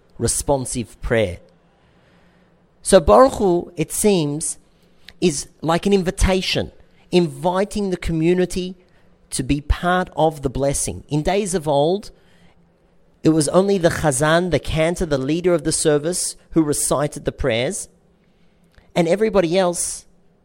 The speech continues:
would listen, focus, and that way discharge their obligation. So before the Chazan began reading Shema, for instance, the Chazan would invite everybody present through, by saying Baruch Hu,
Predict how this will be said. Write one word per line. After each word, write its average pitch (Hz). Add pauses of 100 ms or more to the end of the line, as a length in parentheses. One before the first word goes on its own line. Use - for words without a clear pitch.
would 123
listen, 185 (120)
focus, - (720)
and 127
that 151
way 120
discharge 123
their 110
obligation. 107 (840)
So -
before 220
the 247
Chazan 160
began 135 (460)
reading 139
Shema, 151
for 113
instance, - (1200)
the 139
Chazan 185
would 165
invite 143
everybody 147
present 143
through, 143
by 120
saying 160
Baruch 170
Hu, 107